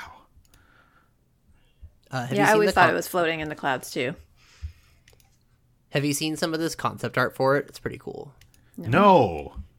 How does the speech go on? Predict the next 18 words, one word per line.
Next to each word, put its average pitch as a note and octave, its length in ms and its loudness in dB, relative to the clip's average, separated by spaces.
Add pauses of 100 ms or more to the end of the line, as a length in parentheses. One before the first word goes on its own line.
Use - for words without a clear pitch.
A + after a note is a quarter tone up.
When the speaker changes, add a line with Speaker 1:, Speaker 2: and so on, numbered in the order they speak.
Speaker 1:
I'm B2+ 140 -8
Speaker 3:
Put C#3 100 2
Speaker 1:
gonna F3 100 0
Speaker 3:
the - 100 2
Speaker 1:
try B2+ 80 -2
Speaker 3:
po-, D3 180 2
Speaker 1:
and - 80 -16
Speaker 3:
concept D3 460 0
art A#2+ 300 4
into B2+ 280 -2
the B2+ 100 -2
podcast. - 760 -10 (220)
Speaker 1:
I'm B2 100 -10
trying E3 380 0
to, G#2+ 260 -6
<laughs> - 20 -18
but, A2 280 -12
uh, G#2 480 -10